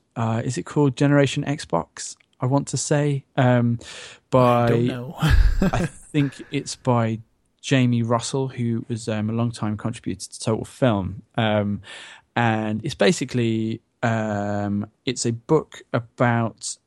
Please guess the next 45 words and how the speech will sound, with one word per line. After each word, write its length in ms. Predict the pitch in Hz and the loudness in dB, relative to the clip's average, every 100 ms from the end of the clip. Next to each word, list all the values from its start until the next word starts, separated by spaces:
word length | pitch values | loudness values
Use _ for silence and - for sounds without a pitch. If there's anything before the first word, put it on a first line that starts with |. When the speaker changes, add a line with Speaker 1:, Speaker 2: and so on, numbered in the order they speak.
| _ | _
Speaker 1:
the 440 | 135 131 120 113 110 | -4 2 2 2 2
various 840 | 139 127 120 147 147 139 127 - | 0 0 4 6 8 6 4 2
missteps 720 | 135 127 - 98 95 - - - | 2 2 2 -2 -4 -6 -10 -6
in, 560 | 120 113 110 110 113 113 _ - | -2 0 0 -2 -4 -6 _ 0
and 100 | 127 | 4
the 40 | |
relation-, 280 | 139 160 143 | 6 4 0
it's, 340 | - 160 127 | -2 -2 -2
it's 140 | - 123 | -2 2
the 100 | 127 | 4
relationship 420 | 147 160 123 107 | 6 4 2 -2
between 320 | 117 - 127 | -6 -2 0
the 60 | 110 | 2
video 220 | 135 120 | 4 2
game 200 | 113 110 | 2 -2
industry 380 | 107 104 - 104 | -2 -4 -4 -4
and 100 | 101 | 0
Hollywood, 400 | 123 113 - - - - - | 0 0 -4 -16 -20 -20 -8
and 120 | 120 117 | -2 2
how 140 | 120 | 0
for 140 | 117 | 0
many 240 | 123 120 117 | 0 0 0
Speaker 2:
Okay, 100 | 110 | -2
yeah, 140 | 120 | 0
yeah. 100 | 117 | 2
Speaker 1:
years, 360 | 113 107 104 - _ | 2 0 -4 -12 _
um, 320 | 113 110 110 113 | -2 -2 -2 -2
how 200 | 113 120 | -2 0
for 100 | 127 | 2
many 220 | 147 135 | 2 2
years, 560 | 123 117 113 110 - _ _ | 2 2 0 -4 -8 _ _
uh, 360 | 117 110 104 107 - | -6 -4 -4 -6 -4
it 140 | 170 139 | 2 6
looked 380 | 151 - - | 6 4 -2
like 240 | - 123 113 | 2 4 4
they 100 | 120 | 2
were 100 | 123 | 2
so 260 | - 160 | 4 4
similar 420 | 143 - 127 117 113 | 4 4 2 2 2
there 140 | 110 | -2
should 180 | - 117 | -4 -4
be 80 | 113 | -4
some 280 | - 117 - | 0 -2 0
obvious 400 | 143 135 131 120 | -2 4 4 4
point 400 | - 113 110 | -2 -4 -4